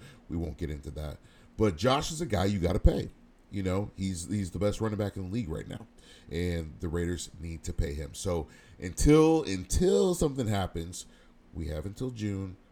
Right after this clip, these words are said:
Hopefully a long-term deal gets ironed out. I don't want a Le'Veon Bell situation. I'm not even trying to put that energy out in the air. Let's just get Josh taken care of. Let's get him paid. So the running back position is, is kind of sitting there where it's like,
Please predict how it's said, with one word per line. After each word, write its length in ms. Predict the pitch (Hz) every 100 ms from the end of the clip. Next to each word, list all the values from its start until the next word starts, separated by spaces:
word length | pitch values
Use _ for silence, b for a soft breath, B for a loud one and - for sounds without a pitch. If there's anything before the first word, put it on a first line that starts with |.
| -
Hopefully 320 | 78 - 87
a 20 |
long-term 460 | 82 90 90 101 98
deal 180 | 92 87
gets 200 | 87 87
ironed 280 | 82 82 80
out. 260 | 80 80 - B
I 40 | - 85
don't 180 | 82
want 140 | 90 95
a 20 |
Le'Veon 480 | 95 90 92 87 82
Bell 160 | 82
situation. 580 | 80 73 - 82 82 85 - 107
I'm 120 | 107
not 120 | 147 123
even 160 | 92
trying 160 | 87 82
to 80 | -
put 160 | 95
that 160 | 85 80
energy 340 | 82 78 82
out 160 | 80 73
in 80 | 76
the 80 | 87
air. 220 | 87 82 B B
Let's 180 | - 104
just 160 | 87 -
get 160 | 78
Josh 260 | 80 65 -
taken 220 | - 73
care 180 | 92 78
of. 100 | 78
Let's 120 | 76
get 120 | 82
him 80 | 76
paid. 280 | - - - - B B B B - -
So 460 | - 123 110 101 - -
the 140 | 110
running 300 | 104 139 139
back 220 | 117 113
position 420 | 107 90 95 92
is, 220 | 87 - -
is 160 | 107 -
kind 300 | - 95 95
of 80 |
sitting 320 | - 104 - 85
there 180 | 85
where 240 | 80 82 82
it's 140 | 82
like, 160 | 90